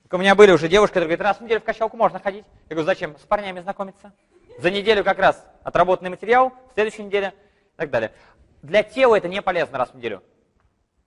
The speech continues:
Спортивные занятия. Ни один тренер вас не возьмёт раз в неделю заниматься, если вы не будете заниматься дома. Это бесполезно. Так вот, английским языком, если заниматься интенсивно,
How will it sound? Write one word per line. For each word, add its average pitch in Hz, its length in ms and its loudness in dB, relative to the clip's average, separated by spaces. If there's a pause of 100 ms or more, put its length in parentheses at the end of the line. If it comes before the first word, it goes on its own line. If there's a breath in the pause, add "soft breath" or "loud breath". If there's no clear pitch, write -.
(200)
Спортивные 160 400 -4
занятия. 131 520 -6
Ни 156 100 -4
один 180 220 0
тренер 202 240 0
вас 160 120 0
не 170 60 -20
возьмёт 160 300 -10
раз 156 140 -4
в 143 40 -20
неделю 147 180 -20
заниматься, 151 320 -14
если 135 100 -20
вы 139 40 -20
не 139 60 -20
будете 135 220 -20
заниматься 135 260 -18
дома. 117 380 -2 (600)
Это 120 160 -6
бесполезно. 135 640 -2 (360 soft breath)
Так 247 120 0
вот, - 520 4 (280 soft breath)
английским 226 440 -2
языком, 208 320 -2
если 214 240 -2
заниматься 214 300 -8
интенсивно, 190 540 -12